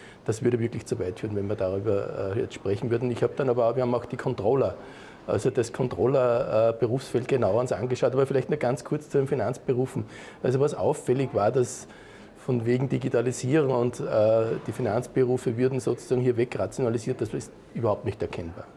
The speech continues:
Ja, die Nachfrage ist unglaublich hoch. Und was auffällig war, sogar nach Berufsfeldern, von denen man annehmen könnte, die müssten sicher wegrationalisieren, nämlich die Buchhalter.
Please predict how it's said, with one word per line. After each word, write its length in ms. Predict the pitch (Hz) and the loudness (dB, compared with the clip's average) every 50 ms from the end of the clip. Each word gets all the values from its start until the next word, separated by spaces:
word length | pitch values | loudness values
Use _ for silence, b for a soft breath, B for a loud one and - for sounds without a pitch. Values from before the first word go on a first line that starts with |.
| - - - | -20 -16 -6
Ja, 100 | 101 110 | -6 -2
die 80 | 113 131 | 0 0
Nachfrage 460 | - - 95 113 - - 131 120 120 | 2 2 0 0 0 -2 0 0 0
ist 100 | 113 - | 0 0
unglaublich 600 | 220 165 156 170 - 107 87 98 117 107 - - | 0 0 0 2 2 0 0 -2 -4 -8 -4 -2
hoch. 220 | 113 127 156 - - - - B B B B B B B B B B B B B | 0 0 0 -2 -6 -14 -20 B B B B B B B B B B B B B
Und 160 | - 127 117 120 | -6 -4 0 0
was 200 | 131 131 - - | -2 0 -2 -2
auffällig 540 | - 104 131 135 - - 143 147 143 139 | 0 0 0 0 0 0 2 2 2 2
war, 180 | 127 117 113 123 | 2 2 2 2
sogar 240 | - - - 123 123 | 2 2 2 2 4
nach 160 | 135 131 127 | 4 2 0
Berufsfeldern, 840 | - - 131 123 143 156 - - - 135 123 123 135 131 127 120 | 0 -2 0 2 2 0 -2 -2 0 0 2 2 2 2 0 0
von 200 | 107 - 135 127 | -2 -2 -2 2
denen 200 | 123 120 117 127 | 2 4 4 4
man 140 | 127 135 117 | 2 2 0
annehmen 440 | 85 107 120 131 123 120 127 127 123 | 0 0 0 2 2 2 2 2 0
könnte, 500 | - - 113 127 143 139 - 143 143 135 - | 0 0 0 0 0 -2 -4 -6 -6 -4 -2
die 100 | 139 127 | 0 0
müssten 500 | 127 127 139 147 - - - 143 117 113 | 2 2 2 0 -2 -4 -4 -4 -2 -2
sicher 420 | - - - - - - 107 101 | -2 -4 -4 -2 0 -2 0 0
wegrationalisieren, 680 | 95 90 - - 107 101 - - 120 113 113 123 127 | -2 -4 -2 -4 -4 -4 -2 -2 -2 -2 -2 -2 0
nämlich 220 | 123 110 113 110 - | 0 0 -2 -2 -4
die 40 | - | -2
Buchhalter. 500 | - - 160 - 92 78 - - - | -2 0 0 0 -2 -4 -4 -8 -12